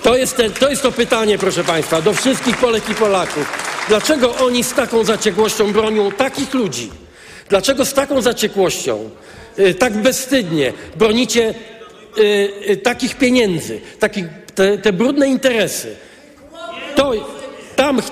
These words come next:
tam trzymacie tarczę. Dlaczego? Jaki jest powód, dla którego partia, która powołuje się na, na, y, dekalog,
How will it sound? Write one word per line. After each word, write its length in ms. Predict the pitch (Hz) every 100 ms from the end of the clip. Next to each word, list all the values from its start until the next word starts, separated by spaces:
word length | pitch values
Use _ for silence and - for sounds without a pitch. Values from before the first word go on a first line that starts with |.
| -
tam 180 | 277 269
trzymacie 480 | - 269 285 262 269
tarczę. 460 | 285 175 139 175
Dlaczego? 480 | 175 269 330 254 - - - 175 - - - - - - -
Jaki 320 | 226 311 330
jest 260 | 311 - -
powód, 560 | 269 180 127 - - - - - -
dla 160 | 185 202
którego 400 | - 240 247 208
partia, 420 | - 262 262 233
która 240 | - 208 196
powołuje 500 | 208 202 233 233 208
się 160 | 208
na, 260 | 190 175 156 - - -
na, 400 | 190 185 175 180 190
y, 100 | 160
dekalog, 760 | 196 196 190 170 196 240